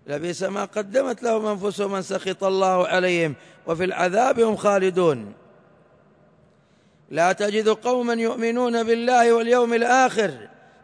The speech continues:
يوادون من حاد الله ورسوله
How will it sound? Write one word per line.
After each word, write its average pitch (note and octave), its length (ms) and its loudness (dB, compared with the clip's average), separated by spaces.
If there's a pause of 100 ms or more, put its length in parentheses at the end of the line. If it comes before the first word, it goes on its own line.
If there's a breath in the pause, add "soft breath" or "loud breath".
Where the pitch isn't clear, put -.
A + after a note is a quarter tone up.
يوادون G3+ 800 2
من G3 200 -2
حاد A#3+ 680 4
الله G#3 540 2
ورسوله D#3 600 -2